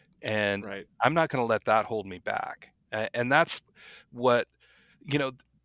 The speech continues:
Speaker 1: this book, I've written, uh, like, six or seven other books. And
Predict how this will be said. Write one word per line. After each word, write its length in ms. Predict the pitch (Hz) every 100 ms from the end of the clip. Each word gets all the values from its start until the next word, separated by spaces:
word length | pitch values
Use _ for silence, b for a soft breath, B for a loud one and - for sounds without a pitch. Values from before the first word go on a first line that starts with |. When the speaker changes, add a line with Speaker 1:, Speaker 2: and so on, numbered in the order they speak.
| _
Speaker 1:
this 240 | 139 208
book, 200 | - 160
I've 260 | 131 143 -
written, 460 | 185 208 156 147 139
uh, 160 | 127
like, 240 | 104 98 -
six 400 | - 139 - -
or 60 |
seven 300 | - 113 113
other 160 | 110 113
books. 320 | 104 117 - - _ _ _ _ _ _ _ _ _ -
And 260 | 123 127